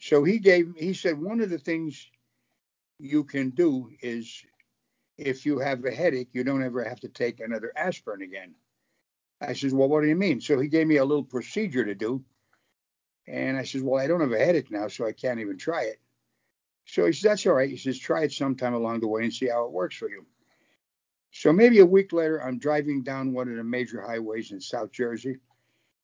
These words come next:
and I have a headache, and I thought, "Whoa, I gotta try this." I tried it, and in one instant, the headache went away. I said, "This I gotta get involved in." So then I started going to,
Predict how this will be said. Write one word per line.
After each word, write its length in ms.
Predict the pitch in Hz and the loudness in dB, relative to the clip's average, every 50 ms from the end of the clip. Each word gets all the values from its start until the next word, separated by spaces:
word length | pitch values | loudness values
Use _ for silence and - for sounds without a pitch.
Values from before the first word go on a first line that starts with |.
| _ | _
and 140 | - 120 127 | -6 -4 -2
I 60 | 127 | -2
have 200 | 117 127 139 131 | -2 -2 -2 -2
a 80 | 135 123 | -2 -2
headache, 300 | 107 135 156 151 131 - | -4 -2 -2 -2 -4 -4
and 100 | 113 107 | -6 -8
I 80 | 104 101 | -8 -8
thought, 280 | - 113 107 104 - _ | -6 -6 -6 -6 -8 _
"Whoa, 340 | - 139 160 160 135 107 - - - | -2 2 2 2 2 0 -4 -10 -8
I 120 | - 113 107 | -6 -4 -4
gotta 200 | 131 139 135 117 | -2 -2 -2 -4
try 280 | - - 160 151 135 | -4 -4 -4 -4 -4
this." 300 | 107 - - - - - - _ _ _ _ _ _ _ _ _ _ _ _ _ _ _ _ _ _ _ _ _ _ _ _ _ _ _ _ _ _ | -6 -10 -12 -14 -16 -16 -18 _ _ _ _ _ _ _ _ _ _ _ _ _ _ _ _ _ _ _ _ _ _ _ _ _ _ _ _ _ _
I 140 | - 139 135 | -4 -4 -4
tried 340 | 131 - - 175 180 175 175 | -4 -2 -2 0 0 2 2
it, 140 | 180 170 - | 0 -2 -2
and 140 | 120 117 117 | -4 -4 -2
in 160 | 113 113 117 | -2 -2 0
one 240 | 127 151 165 180 180 - | 0 0 0 0 -2 -2
instant, 460 | 160 170 175 147 - - 135 123 120 - _ _ | -2 -4 -4 -4 -6 -6 -6 -6 -6 -8 _ _
the 100 | - 117 | -8 -8
headache 360 | 107 - 143 139 135 127 131 | -4 -4 -2 -2 -2 -4 -6
went 180 | 120 117 113 110 | -6 -6 -6 -4
away. 360 | 107 107 107 104 95 90 - _ _ _ _ _ _ _ _ _ _ _ _ _ _ _ _ _ _ _ | -4 -4 -4 -4 -6 -8 -16 _ _ _ _ _ _ _ _ _ _ _ _ _ _ _ _ _ _ _
I 160 | - 117 113 | -8 -6 -6
said, 320 | - - 127 117 110 107 113 | -6 -4 -4 -4 -4 -2 0
"This 360 | 151 180 165 - - - - - _ | 0 0 0 -2 -8 -14 -16 -14 _
I 120 | - 113 110 | -8 -4 -2
gotta 240 | 101 117 113 110 | 0 0 0 0
get 160 | 104 110 113 113 | -2 -4 -4 -6
involved 480 | 104 104 98 104 101 92 90 82 78 | -8 -8 -6 -6 -6 -6 -6 -8 -12
in." 180 | 92 92 82 - _ _ _ _ _ - - - _ _ - - - - - - _ _ _ _ _ _ _ | -16 -18 -18 -20 _ _ _ _ _ -18 -18 -18 _ _ -20 -20 -20 -20 -20 -20 _ _ _ _ _ _ _
So 240 | - - - 139 139 | -8 -2 0 0 2
then 220 | 131 160 202 226 226 | 2 2 2 2 2
I 60 | 208 | 0
started 480 | - - - 208 190 180 180 175 160 | -2 -2 -2 0 0 0 0 -2 -2
going 300 | 147 165 165 160 160 160 | -2 0 0 0 0 -2
to, 440 | 151 - - 143 139 135 135 131 - | -4 -4 -4 -2 -2 -2 -4 -6 -8